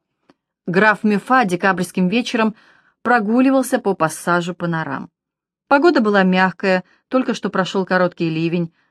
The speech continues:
загнавший под крышу пассажа множество народа.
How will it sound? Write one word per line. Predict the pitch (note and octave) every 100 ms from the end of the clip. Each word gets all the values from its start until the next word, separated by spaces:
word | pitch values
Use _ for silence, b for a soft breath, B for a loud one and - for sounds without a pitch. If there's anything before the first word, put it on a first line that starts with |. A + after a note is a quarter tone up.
| -
загнавший | E3 F#3 F#3 G3+ - F#3+
под | F3+ -
крышу | F3+ F3 F3+
пассажа | E3+ E3 - G#3+ A3 G#3 G3+ _ -
множество | E3 E3+ D#3 E3 - E3
народа. | E3 D3 C3+ -